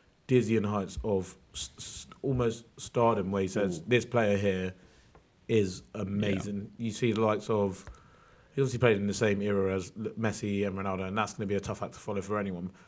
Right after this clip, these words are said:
Speaker 1: But he never quite reached that almost superstardom potential that everyone always said he had when he was at Santos, um,
Speaker 3: Yeah,
Speaker 1: in Brazil.
Speaker 3: definitely. I've s-, 'cause I saw him play in the twenty twelve, uh, Olympics final,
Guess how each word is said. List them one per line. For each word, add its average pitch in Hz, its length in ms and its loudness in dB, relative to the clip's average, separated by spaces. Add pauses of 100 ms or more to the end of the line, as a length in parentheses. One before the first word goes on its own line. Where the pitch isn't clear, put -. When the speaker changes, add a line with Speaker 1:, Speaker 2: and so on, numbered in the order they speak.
(260)
Speaker 1:
But 98 100 -4
he 104 100 -2
never 143 300 4
quite 117 520 0 (100)
reached 110 460 0
that 104 240 0 (180)
almost 110 400 2
superstardom 113 640 0
potential 110 460 -2
that 104 200 -6
everyone 107 340 2
always 113 300 2
said 104 280 -2 (300)
he 120 140 -2
had 107 180 4
when 101 100 2
he 98 60 -2
was 95 100 -2
at 95 220 -2
Santos, 101 600 -2
um, 113 80 2
Speaker 3:
Yeah, - 200 2
Speaker 1:
in 104 140 -2
Brazil. 101 300 4
Speaker 3:
definitely. - 180 0 (160)
I've 113 140 8
s-, - 160 -4
'cause - 180 -2
I 113 80 8
saw 107 280 6
him 98 140 4
play 92 500 2
in 90 240 -2
the 90 60 -2
twenty 98 540 -2
twelve, 92 760 0
uh, 92 280 0
Olympics 98 640 -2
final, - 480 -6